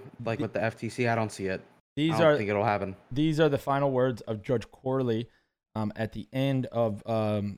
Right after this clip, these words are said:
Speaker 2: the most recent hearing. And, uh, Judge Corley said, "We wouldn't be here if Microsoft made Call of Duty." And so I think, uh, it's the purchasing right.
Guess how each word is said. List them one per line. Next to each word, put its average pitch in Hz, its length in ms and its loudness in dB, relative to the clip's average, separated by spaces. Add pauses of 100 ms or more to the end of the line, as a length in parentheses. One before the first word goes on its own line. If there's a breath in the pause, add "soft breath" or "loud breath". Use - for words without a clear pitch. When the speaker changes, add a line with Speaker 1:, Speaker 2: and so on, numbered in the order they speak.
(120)
Speaker 2:
the 104 200 0
most 104 280 -4
recent 117 240 -4
hearing. 135 320 0 (1080)
And, 135 380 6 (360 loud breath)
uh, 123 360 4
Judge 120 260 0
Corley 135 200 2
said, 127 160 0
"We 127 120 2
wouldn't 151 280 4
be 151 140 4
here 131 200 2
if 110 100 -2
Microsoft 131 600 0
made 120 400 0 (100)
Call 107 280 -2
of 101 140 -6
Duty." 107 360 -6 (180)
And 113 120 -4
so 135 80 2
I 123 60 2
think, 131 200 -4 (180)
uh, 110 280 -2
it's 113 180 -4
the 113 120 -4
purchasing 113 440 0
right. 95 220 -6